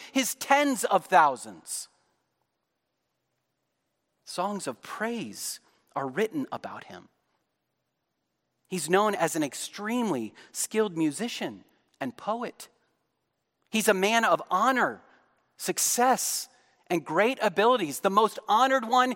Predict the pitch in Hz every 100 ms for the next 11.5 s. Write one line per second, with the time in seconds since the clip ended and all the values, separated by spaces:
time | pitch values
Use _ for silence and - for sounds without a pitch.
0 | - - 214 - 220 254 233 254 240 226
1 | 170 240 254 254 202 - 285 294 196 143
2 | 127 - - 202 190 277 226 208 147 101
3 | - _ _ _ _ _ _ _ _ _
4 | _ _ _ _ _ _ _ _ _ -
5 | 147 - 196 214 233 - 160 - 190 208
6 | 165 123 131 - 143 220 170 113 95 _
7 | _ _ _ _ _ _ _ _ _ _
8 | - 147 127 170 202 - - - _ _
9 | _ _ _ _ _ _ _ _ _ -
10 | 123 139 202 190 180 - 202 180 - 117
11 | 95 - - - -